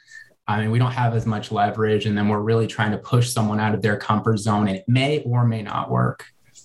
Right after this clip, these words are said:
So multi-thread as quick as possible. Ask about it in that discovery call. Who else is missing out on this? Who else would love to have this, this chat with us? And then once they name drop,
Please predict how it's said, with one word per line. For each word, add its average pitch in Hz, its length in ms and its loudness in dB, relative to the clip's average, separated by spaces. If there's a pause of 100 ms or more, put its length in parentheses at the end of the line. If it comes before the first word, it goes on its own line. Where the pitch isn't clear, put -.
(380)
So 113 340 0
multi-thread 135 880 0
as 120 240 -2
quick 143 260 -2
as 131 120 0
possible. 120 600 -2
Ask 135 300 2
about 123 460 2
it 131 140 -2
in 123 120 2
that 131 160 0
discovery 120 500 0
call. 120 300 0
Who 156 260 0
else 135 280 -2
is 120 100 0
missing 120 340 2
out 120 220 0
on 120 180 2
this? 120 220 0 (220)
Who 151 180 0
else 139 260 0
would 131 140 2
love 117 300 0
to 120 80 -4
have 117 360 -2
this, 113 280 0
this 117 280 4
chat 107 380 0
with 113 220 -2
us? 135 280 2 (260)
And 120 140 0
then 123 140 2
once 135 160 -2
they 139 160 -2
name 139 240 2
drop, 160 400 -2